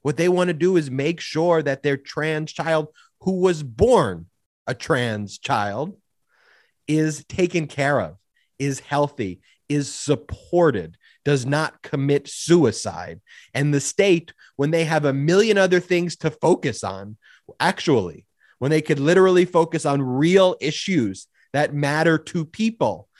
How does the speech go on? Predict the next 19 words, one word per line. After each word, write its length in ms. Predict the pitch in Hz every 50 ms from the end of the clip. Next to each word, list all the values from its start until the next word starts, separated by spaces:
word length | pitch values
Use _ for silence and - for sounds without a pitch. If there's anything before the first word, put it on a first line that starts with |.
| _ _ -
and 160 | - 139 143
try 260 | - - 180 170 165
to 240 | 160 165 - 175 170
fix 520 | 156 - _ - 208 214 214 - - - -
things, 560 | - 160 131 113 95 85 85 101 - - _ _ _ _ _ _ _ _ _ -
this 180 | 139 160 160 -
is 100 | 165 151
what 220 | 143 147 143 143
they 100 | - 143
focus 380 | 135 143 160 147 147 - 160 -
on. 160 | 120 110 110
And 140 | 123 139 156
one 160 | 170 196 208
of 80 | 202 175
the 80 | 185
things 280 | 175 - 185 180 180 165
that's 240 | 151 156 151 151 -
so 240 | - 185 196 208 226
symptomatic 800 | 220 - - 185 180 - - 131 120 127 135 175 226 180 143